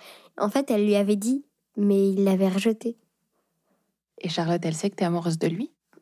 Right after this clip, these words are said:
Speaker 1: Je lui ai dit parce que je savais pas qu'elle était amoureuse de lui. Et elle a fait, « Oh, traîtresse !» Je dis, « En fait, non, en fait, non, en fait, non, euh,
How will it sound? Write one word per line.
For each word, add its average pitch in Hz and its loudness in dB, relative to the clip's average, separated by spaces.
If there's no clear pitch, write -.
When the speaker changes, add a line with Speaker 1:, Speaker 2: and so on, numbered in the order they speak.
Speaker 1:
Je 214 -2
lui 214 4
ai 208 4
dit 233 2
parce 226 0
que - -4
je 220 -2
savais 208 -2
pas 302 -2
qu'elle 240 -2
était 240 -6
amoureuse 226 -4
de 277 2
lui. 262 4
Et 240 4
elle 233 6
a 226 4
fait, « 226 0
Oh, 494 6
traîtresse !» - -2
Je 220 -10
dis, « 214 -6
En 294 -4
fait, 370 -2
non, 359 4
en 302 -2
fait, 302 0
non, 285 -4
en 240 -8
fait, 240 -8
non, 233 -2
euh, 220 -4